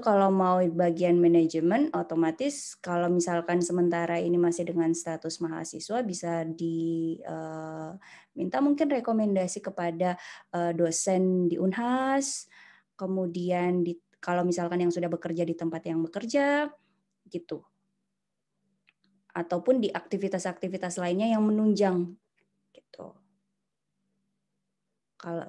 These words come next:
kalau rekomendasi, soalnya setahu saya, eh, tahun kemarin itu, eh, ada dua dosie, ada dua file yang mana kita bisa meng-, eh, mengirimkan rekomendasi,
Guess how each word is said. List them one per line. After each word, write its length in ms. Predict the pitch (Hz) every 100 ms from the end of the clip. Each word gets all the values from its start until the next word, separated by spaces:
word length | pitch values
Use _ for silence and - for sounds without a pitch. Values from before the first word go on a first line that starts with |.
| -
kalau 320 | 170 170 180 180
rekomendasi, 560 | 185 190 185 185 180
soalnya 320 | 202 196 233 302 - _
setahu 500 | - 294 294 269 254
saya, 640 | 247 196 175 175 233 - -
eh, 420 | 202 202 196 196 196
tahun 240 | 202 240
kemarin 460 | 262 214 196 226 247
itu, 480 | 196 - 196 220 320 - - - _
eh, 760 | 208 202 208 202 202 202 202 202 - -
ada 420 | - 202 190 214 208 202
dua 480 | 185 202 202 214 214 214 214 214 202
dosie, 720 | 220 220 - 240 220 202 190
ada 320 | - 190 196
dua 320 | 190 196 190
file 640 | 190 - 175 165 190 226 226
yang 240 | 226 196 190
mana 560 | 180 170 170 185 214
kita 240 | 214 214 233
bisa 160 | 226 214
meng-, 580 | 202 202 202 208 208 208 -
eh, 640 | 190 190 185 185 185 185
mengirimkan 720 | 190 196 190 190 190 190 208
rekomendasi, 960 | 208 196 196 190 180 170 170 - 240